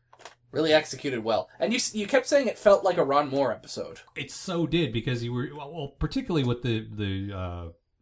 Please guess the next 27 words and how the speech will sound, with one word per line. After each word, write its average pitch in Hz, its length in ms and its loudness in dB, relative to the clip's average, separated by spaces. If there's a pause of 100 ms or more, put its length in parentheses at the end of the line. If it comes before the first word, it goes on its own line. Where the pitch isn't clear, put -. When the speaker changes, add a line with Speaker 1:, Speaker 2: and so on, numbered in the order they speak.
Speaker 2:
promotion 123 440 -2
stuff. - 420 -16
Speaker 1:
Mm-hmm. 156 280 -6 (420)
Speaker 2:
Like, 110 140 -6
that 123 180 -2
felt 123 240 -4
very, 110 240 -6
like, 110 180 -4
he 156 380 -4
super - 380 -6
gets 104 220 -4
into 107 240 0
the 95 80 -8
trappings 92 500 -4
of, 85 160 -10 (120)
of, 87 260 -14
you 98 80 -4
know, 85 100 -6
the 87 80 -8
military 92 400 -6
stuff - 380 -12
and 82 80 -10
all 78 140 -10
that, 73 340 -14
and, 76 240 -14 (100)
you 104 100 -12
know, 71 160 -14